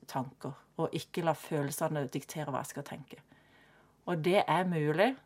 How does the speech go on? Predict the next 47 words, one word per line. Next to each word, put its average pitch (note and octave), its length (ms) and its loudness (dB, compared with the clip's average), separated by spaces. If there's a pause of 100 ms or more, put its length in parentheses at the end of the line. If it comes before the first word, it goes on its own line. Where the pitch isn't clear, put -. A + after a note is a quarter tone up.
(100)
Det E3 80 4
er D3+ 80 2
en D3 80 -4
kamp, A3+ 340 4 (100)
men D#3+ 140 -4
det D#3 100 0
er D#3+ 120 0
mulig. C#3+ 360 -4 (540)
Så - 180 -2
der B3 380 12
som G#3+ 380 2
du F#3+ 180 4
er G3+ 160 12
nå, G3+ 160 8 (760)
så G3 240 6
høres F#3 320 4
det F#3 160 4 (280)
ofte - 300 2 (100)
ut E3 100 2
som, C#3 340 2
«Ah, D3+ 240 10
ja, D#3 60 10
men D#3 100 2
det D3+ 80 6
er D3+ 80 4
umulig. E3 400 6 (640)
Det E3 80 4
er D#3+ 60 8
en D#3 80 2
lett D#3+ 200 8
løsning, D#3+ 420 2
det D#3 80 10
er D#3 80 4
lett D3 120 0
for - 120 -2
deg C#3+ 100 4
å - 40 -6
si.» A#3+ 180 2 (880)
Nei, F#3+ 160 10
det G#3 80 12
er G#3+ 80 10
ikke - 140 6
lett - 140 4
for G3 120 0
meg F3+ 80 4
å - 60 -4
si, A3 140 8